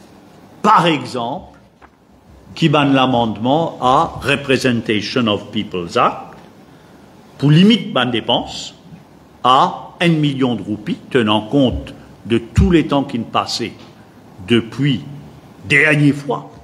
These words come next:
qui t'y définit ban limite, pour mettre ban limite réaliste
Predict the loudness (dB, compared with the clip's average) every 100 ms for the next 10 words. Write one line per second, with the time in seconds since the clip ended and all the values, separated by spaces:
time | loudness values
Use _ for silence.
0 | -16 -14 -12 -8 -8 -8 -6 -4 -4 -4
1 | -2 0 -2 -4 -18 -20 -20 -8 -2 0
2 | 2 0 2 0 0 -2 -4 -2 0 2
3 | 0 -2 -4 -8 -14